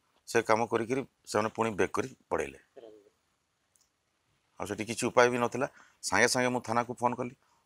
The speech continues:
ଥାନାବାଲା ତତ୍କ୍ଷଣାତ୍ ସାଙ୍ଗେ ସାଙ୍ଗେ ସେମାନେ ଆସିକିରି ପହଞ୍ଚିଛନ୍ତି। ମୋର ସାଙ୍ଗସାଥିମାନଙ୍କୁ ମଧ୍ୟ phone କଲି, ସେମାନେ ପହଞ୍ଚିଛନ୍ତି ଏବଂ ସେଠି ଘଟଣାସ୍ଥଳରେ ସେମାନେ ପରିଦର୍ଶନ କରିଛନ୍ତି। ତାପରେ ମୁଁ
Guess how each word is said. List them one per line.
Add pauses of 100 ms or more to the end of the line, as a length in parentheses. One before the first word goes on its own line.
ଥାନାବାଲା
ତତ୍କ୍ଷଣାତ୍
ସାଙ୍ଗେ
ସାଙ୍ଗେ (600)
ସେମାନେ
ଆସିକିରି
ପହଞ୍ଚିଛନ୍ତି। (500)
ମୋର
ସାଙ୍ଗସାଥିମାନଙ୍କୁ
ମଧ୍ୟ
phone
କଲି,
ସେମାନେ
ପହଞ୍ଚିଛନ୍ତି (680)
ଏବଂ (300)
ସେଠି (560)
ଘଟଣାସ୍ଥଳରେ
ସେମାନେ
ପରିଦର୍ଶନ
କରିଛନ୍ତି। (500)
ତାପରେ
ମୁଁ